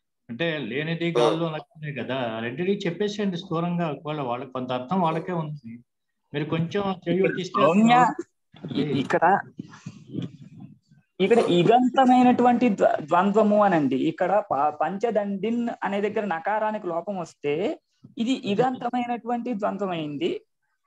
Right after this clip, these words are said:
Speaker 3: ఆ,
Speaker 1: Hmm.
Speaker 3: అప్పుడు ఇగంత ద్వంద్వం కావడం వల్ల ఇగంత కాల, ఇ-, ఇగంత కాల కపాల భగాల శరావేషు ద్విగౌ అనే సూత్రం చేత ఈ అంతోదాత్త స్వరం వస్తుంది. ఇక్కడ నలోపం స్వ-, స్వరం చేయబో-,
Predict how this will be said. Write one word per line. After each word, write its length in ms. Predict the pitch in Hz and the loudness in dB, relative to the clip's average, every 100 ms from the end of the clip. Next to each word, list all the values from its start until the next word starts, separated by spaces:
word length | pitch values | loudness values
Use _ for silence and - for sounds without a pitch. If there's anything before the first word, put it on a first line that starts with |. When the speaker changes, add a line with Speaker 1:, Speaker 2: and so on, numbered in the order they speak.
| _ | _
Speaker 3:
ఆ, 100 | 175 | -6
Speaker 1:
Hmm. 180 | 170 - | -4 -2
Speaker 3:
అప్పుడు 300 | 208 214 262 269 - | -4 -4 -8 -8 -4
ఇగంత 520 | 196 233 262 254 262 | 0 0 -2 -2 -2
ద్వంద్వం 420 | 208 226 220 240 | 0 -2 0 0
కావడం 360 | 226 214 220 214 | 2 2 2 0
వల్ల 160 | 233 269 | -2 -2
ఇగంత 400 | 180 220 226 240 | 0 -2 -4 -4
కాల, 360 | 233 214 214 - | -4 -2 -4 -6
ఇ-, 160 | 185 180 | -8 -6
ఇగంత 380 | 202 220 226 240 | -4 -4 -4 -6
కాల 300 | 233 220 233 | -2 0 -2
కపాల 440 | 226 196 214 220 | -4 -2 -2 -2
భగాల 440 | 220 196 196 214 214 | -2 -2 -2 -2 -2
శరావేషు 580 | 208 170 202 208 208 220 | -4 -4 -4 -4 -6 -8
ద్విగౌ 400 | 170 185 208 208 185 _ _ - | -6 -4 -2 -4 -6 _ _ -10
అనే 200 | 190 220 | -8 -6
సూత్రం 420 | 208 214 208 208 208 | -4 -4 -4 -4 -2
చేత 260 | 202 202 285 254 - _ _ _ - - - | -2 0 0 -2 -4 _ _ _ -20 -16 -6
ఈ 120 | 175 170 160 _ 151 | -4 -4 -6 _ -4
అంతోదాత్త 640 | 190 226 254 247 240 233 | -2 0 0 0 0 -4
స్వరం 280 | 220 196 196 | -6 -4 -4
వస్తుంది. 440 | 180 - 160 131 165 - _ _ - | -6 -6 -4 -4 -6 -10 _ _ -6
ఇక్కడ 280 | 220 233 285 | -4 0 0
నలోపం 600 | 247 190 220 262 262 262 | 0 -2 -2 -4 -4 -4
స్వ-, 200 | - - | -6 -10
స్వరం 360 | - 170 226 254 | -4 -4 -4 -4
చేయబో-, 440 | - 233 233 196 | 0 0 0 -4